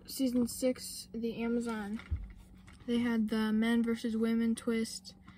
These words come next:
The winner of that season was Jenna. And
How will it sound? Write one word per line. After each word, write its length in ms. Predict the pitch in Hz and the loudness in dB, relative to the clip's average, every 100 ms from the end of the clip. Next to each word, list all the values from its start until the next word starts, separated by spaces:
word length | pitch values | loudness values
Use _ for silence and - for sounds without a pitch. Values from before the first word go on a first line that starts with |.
| - - - - | -20 -20 -14 -4
The 80 | 226 | 0
winner 400 | 226 226 226 220 | 0 0 -2 -4
of 220 | 226 220 | -4 -4
that 180 | 220 208 | -6 -6
season 500 | - 226 233 226 220 | -6 -4 -2 -2 -2
was 460 | 214 214 - - - - - - - - - | -2 -4 -8 -14 -18 -20 -20 -20 -20 -8 -2
Jenna. 480 | 220 226 233 254 254 - - - - - - - - - - - - - - - - - | 0 2 2 2 0 -10 -20 -20 -20 -20 -20 -20 -20 -20 -20 -20 -20 -20 -20 -20 -12 -4
And 800 | 233 226 220 220 220 220 220 | 0 2 2 2 2 2 2